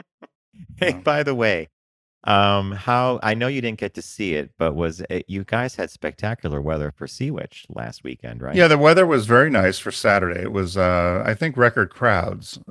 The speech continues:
Speaker 2: for, uh, for Saturday for the Sea Witch, which
Speaker 1: Seventies?
Speaker 2: is the end, the of-, the official, the unofficial, official end of the season. So they drag this old paper mache blown up witch down the
Speaker 1: <laughs> You make it
Speaker 2: boulevard.
Speaker 1: sound so glamorous. They drag this old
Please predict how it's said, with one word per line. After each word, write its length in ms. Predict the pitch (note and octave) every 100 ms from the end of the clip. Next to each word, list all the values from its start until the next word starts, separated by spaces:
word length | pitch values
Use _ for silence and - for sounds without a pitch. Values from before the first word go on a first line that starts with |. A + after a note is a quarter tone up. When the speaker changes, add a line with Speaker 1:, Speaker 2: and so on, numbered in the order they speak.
| G#2+ F#2+ - -
Speaker 2:
for, 280 | F#2 F2+ F2
uh, 360 | E2 E2 F#2 _
for 100 | E2
Saturday 460 | - F#2 F#2+ F#2 E2
for 160 | G2+
the 120 | F2+ G#2
Sea 160 | C#3
Witch, 240 | B2 G#2 D3+
which 120 | C3+
Speaker 1:
Seventies? 40 | C#3+
Speaker 2:
is 20 |
the 140 | D3 D3+
end, 180 | E3 C#3+ _ _ -
the 120 | C#3+
of-, 160 | C#3 - C#3
the 160 | C3
official, 480 | B2+ F#3+ F#3+ F3+ D#3
the 180 | C3 C#3+
unofficial, 540 | F3 F#3 D3 - B2
official 460 | G2+ A#2 F#2+ G2 F#2+
end 160 | F2
of 120 | E2+ D#2
the 80 |
season. 440 | - F#2+ F2 F2 F2+
So 180 | G#2 G2
they 120 | F#2+
drag 280 | G2+ F#2+ F2
this 200 | F2 G2
old 200 | F#2 D#2+
paper 280 | F2+ F2 F2+
mache 360 | E2 - F2 D#2+
blown 240 | F2+ F2
up 160 | D#2+ G2+
witch 300 | F2 - -
down 160 | E2
the 160 | E2 D#2+ _ _ _ -
Speaker 1:
<laughs> 460 | _ _ _ _ -
You 160 | G3
make 100 | G#3 G3
it 20 |
Speaker 2:
boulevard. 220 | F3 F3
Speaker 1:
sound 400 | - A#2+ A#2 A#2
so 480 | - A2+ A#2 A#2 A#2+
glamorous. 540 | F#2 F2+ F#2 F2+ G2 -
They 160 | G2+
drag 420 | G#2 A2+ A#2 A#2+ G#2
this 180 | G2
old 440 | A2+ A2+ A#2+ A#2+